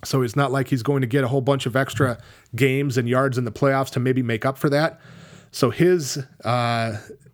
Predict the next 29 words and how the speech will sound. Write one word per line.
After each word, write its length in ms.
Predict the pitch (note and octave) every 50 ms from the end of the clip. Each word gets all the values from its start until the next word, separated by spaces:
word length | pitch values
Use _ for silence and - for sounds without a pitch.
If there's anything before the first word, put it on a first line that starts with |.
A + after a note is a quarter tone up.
| _ _ _ _ _ _ _ _ _ _ _ _ _ - -
his 200 | D3 E3 C#3 -
opportunity 800 | C#3+ D3+ - B2 - - - A#3+ B3+ G#3+ C#3 A2 F#2+ E2 G2 - - _ _ - - _ - - _ - _ _ _ - _ -
at 360 | A#2+ B2 A#2 - _ - -
State 320 | - - - D3+ B2+ -
Player 200 | - D#3 D3 C#3
of 100 | C3 A2+
the 80 | A#2+ B2
Year 260 | A#2+ C3+ C#3 B2+ A2+
probably 680 | - - - C#3+ C#3 C3+ B2 A#2 B2 A#2 G#2 G2+ - - - - - _ -
is 160 | B2 A#2 G#2+
gone 480 | G#2+ - C3 B2+ A#2+ A2+ G#2+ G#2 G2+ G2+ - - - - - - -
with 300 | C3+ A2+ A#2+ B2+ A#2+ -
that 220 | - A2+ G#2 - -
injury. 480 | A#2+ C3 C3+ A#2+ G#2+ A2 G2 E2+ - - - _ _ _ - - - - - - - - _ -
Deshaun 360 | - - - D#3 D#3+ D#3+ C#3
Brown 280 | B2+ C#3+ D3 D#3 D#3
from 240 | C3+ - C3 B2+ C3+ -
Racine 360 | B2+ B2 - - D#3 D3 C3+
Saint 240 | - - C#3+ B2+ -
Catharines 480 | - C#3+ C#3+ D3+ - - A#2+ A2 -
put 220 | - - - D3 C3+
up 240 | C3 - - - _ -
ridiculous 720 | A2+ A#2+ A2+ G#2 - D3 D#3+ - - D#3 C3 A#2 G2+ -
numbers 380 | - C3 B2 A#2+ A2+ G#2 - -
last 420 | G#2 G#2 A2 B2 D3 C#3+ - -
year. 300 | - C#3 D3 E3 F#3 - _ _
He 120 | - B2 A#2
put 160 | - D3+ C#3
up 180 | C3+ E3 -